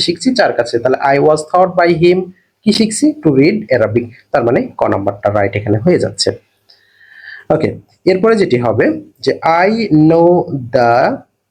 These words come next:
he did the work। তাহলে এখানে I know that he did the work বাক্যটির সঠিক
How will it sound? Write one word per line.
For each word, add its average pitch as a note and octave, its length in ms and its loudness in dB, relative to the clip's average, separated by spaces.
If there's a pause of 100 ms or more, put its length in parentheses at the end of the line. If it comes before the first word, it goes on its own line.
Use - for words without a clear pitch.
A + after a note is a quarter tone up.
(1120)
he C#3+ 80 2 (120)
did E3+ 140 4 (120)
the C3+ 160 4
work। G#2+ 180 2 (120)
তাহলে C3+ 180 2
এখানে - 140 -2 (120)
I - 20 2 (100)
know F#3 200 4
that A3 120 2 (100)
he G3+ 140 2
did F#3 180 -2
the F#3+ 100 4
work F3+ 160 2
বাক্যটির E3+ 380 -2
সঠিক G3 240 0